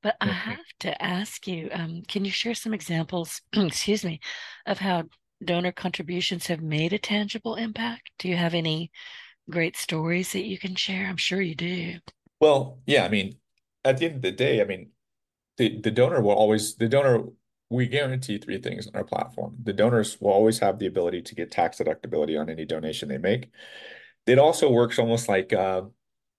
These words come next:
Speaker 2: a daf, where we have a wallet inside of our platform. So let's just say that, because crisis happens all the time,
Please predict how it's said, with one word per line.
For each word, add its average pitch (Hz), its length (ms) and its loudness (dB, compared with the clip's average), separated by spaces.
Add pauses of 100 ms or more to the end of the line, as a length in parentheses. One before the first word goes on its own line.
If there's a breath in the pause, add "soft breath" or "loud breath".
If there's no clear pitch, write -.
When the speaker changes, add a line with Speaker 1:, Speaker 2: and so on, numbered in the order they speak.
(280)
Speaker 2:
a 107 60 -2
daf, 92 480 -2
where 92 540 -4 (360)
we 104 140 0
have 107 160 2
a 104 60 2
wallet 92 400 2
inside 85 260 -2
of 85 60 -4
our 80 80 -2
platform. 80 440 -2
So - 140 -2
let's 120 180 2
just 101 200 -4
say 98 160 0
that, 92 240 0 (320)
because - 260 -8
crisis 143 400 -2
happens 90 320 -4
all 80 120 -6
the 80 60 -6
time, - 320 -8